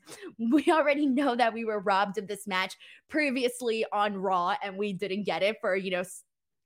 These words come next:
cards subject to change. But, um, depending on where they're going with Becky Lynch and Bayley for WrestleMania, 'cause, like, my assumption is there that they're gonna probably do, um, I think it was today that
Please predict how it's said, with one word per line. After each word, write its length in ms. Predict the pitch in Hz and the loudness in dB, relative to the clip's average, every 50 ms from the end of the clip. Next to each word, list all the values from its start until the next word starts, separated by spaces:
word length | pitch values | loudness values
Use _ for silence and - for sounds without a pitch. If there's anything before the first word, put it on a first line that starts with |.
| _ | _
cards 380 | - 254 262 233 214 233 233 - | -6 -2 0 2 2 2 0 0
subject 380 | - 240 208 202 - 240 233 - | -2 -2 -2 0 -4 -6 -4 -4
to 100 | 294 233 | -8 -6
change. 460 | - - 220 196 202 240 294 262 - - - - - _ | -2 -2 -2 -2 -2 -4 -6 -6 -8 -14 -20 -20 -12 _
But, 440 | 214 220 - 277 254 247 233 233 233 - | -6 -2 0 0 2 2 2 0 0 -2
um, 440 | 233 233 226 220 214 214 208 190 170 - _ _ _ _ _ _ _ _ _ _ _ - | -2 0 2 2 2 2 0 -4 -12 -16 _ _ _ _ _ _ _ _ _ _ _ -6
depending 640 | 196 320 - - 294 302 269 285 320 277 359 359 349 - | -6 -4 -4 -2 0 0 0 0 0 0 0 -2 -2 -2
on 240 | - 285 269 254 240 | -2 -2 -2 -2 0
where 240 | 196 226 226 240 254 | 2 2 4 4 2
they're 180 | 247 277 247 240 | 0 0 -2 -2
going 380 | 202 226 220 208 208 220 220 | -2 -2 -2 -2 -2 -2 -2
with 180 | 214 202 185 170 | -2 -4 -2 -2
Becky 280 | 196 185 202 - 220 | -4 -4 -4 -4 -6
Lynch 400 | 202 190 185 190 190 190 185 - - | -4 -2 -2 0 0 -2 -4 -6 -8
and 240 | 202 190 190 175 - | -6 -6 -6 -6 -4
Bayley 460 | 185 170 180 185 196 202 214 226 226 | -4 -2 -2 -2 -2 -2 -4 -4 -6
for 420 | - - 214 190 185 185 185 185 | -6 -4 -2 0 0 2 0 0
WrestleMania, 760 | 175 165 170 190 - 214 185 175 175 170 175 190 190 185 190 | 0 -2 -2 -2 -4 -6 -4 -4 -4 -4 -4 -4 -4 -4 -4
'cause, 180 | - 233 208 - | -4 -6 -4 -2
like, 160 | 190 202 190 | -4 -2 0
my 220 | 226 240 240 233 254 | -2 0 0 0 0
assumption 600 | 262 254 - - 233 226 220 - - 226 220 220 | 0 -2 -2 -4 -4 -2 -2 -2 0 0 0 0
is 300 | - 202 208 208 165 156 | 0 0 0 0 0 -2
there 280 | 165 202 180 180 185 190 | -2 -2 -2 0 -2 -2
that 260 | 180 180 170 165 - | -2 -4 -4 -4 -2
they're 100 | 202 190 | -2 -2
gonna 360 | 190 170 - 196 185 180 190 | -2 -4 -4 -4 -2 -2 -2
probably 500 | 185 - 220 190 185 180 190 180 185 185 | -4 -2 -2 -2 -2 -2 -2 -4 -4 -4
do, 320 | 185 175 180 180 180 180 175 - - - - - - | -4 -2 -2 -2 -2 -2 -4 -8 -18 -20 -20 -6 0
um, 240 | 214 220 220 220 226 - | 2 4 4 2 2 0
I 60 | 262 | -2
think 280 | 254 - 294 311 294 - _ | -2 0 -2 -2 -2 -2 _
it 120 | - 294 262 | -8 -2 0
was 200 | 277 262 - - | 0 0 0 -4
today 560 | - 277 226 190 175 262 247 254 262 311 320 | -4 -4 -4 -2 -2 -2 0 0 0 -2 0
that 360 | 247 240 226 220 202 214 | 0 0 2 2 2 0